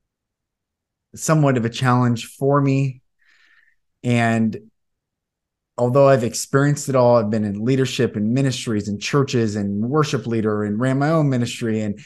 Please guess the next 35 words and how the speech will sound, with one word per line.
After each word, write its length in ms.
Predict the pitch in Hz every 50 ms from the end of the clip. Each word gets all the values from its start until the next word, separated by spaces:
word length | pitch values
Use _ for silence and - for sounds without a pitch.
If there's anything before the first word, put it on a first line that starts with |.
| - - - _ _
and 140 | 127 127 123
have 140 | 123 117 113
gone 300 | 120 147 156 170 160 147
down 280 | 131 147 139 139 139 127
the 60 | 113
Christian 360 | - - 131 123 - 123 117
path 260 | 123 120 113 113 -
so 220 | - - 123 107 107
hard, 380 | - - 156 151 143 127 113
it's 300 | 113 110 - - - -
not 380 | 135 123 127 139 156 170 - - _ - _ _
felt 320 | - 120 110 110 - - 113
like 180 | 113 120 123
home 280 | - - 196 214 214 202
to 120 | - - 92
me. 220 | 85 - - _ _ _ _ _ _ _ _ _ _ _ _ _ _ _ _ _ _ _ _ _ _
Maybe 240 | 147 147 151 160 151
because 220 | 151 156 156 135
my 160 | 139 135 139
own 320 | 139 139 135 127 123 117 113
personal 360 | - 135 127 123 127 120 113
experiences 720 | 101 - - - 135 135 131 127 123 127 135 123 120 117
have 120 | 123 101 98
been 160 | 117 110 104
so 220 | - - - 120
unique. 640 | 117 113 110 107 107 110 120 139 156 151 151 - - _ _ _ _ _ _ _ _ _ _ _ _ _ _ _ _ _ _
However, 640 | - 135 131 135 131 123 98 101 101 120 151 151 - - _ _ _ _ _ _ _ _ _
it's 160 | - 123 -
not 220 | 135 131 131 123 127
felt 140 | 127 113 107
like 140 | 101 92
home. 240 | - 92 80 78 - _ _ _ _ _ _ _ _ _ _ _ _ _ _ _ _ _ _ _ _ _ _ _ _ _
And 200 | 147 143 151 151
a 60 | 151
couple 600 | 151 - 190 190 233 226 208 185 147 - - -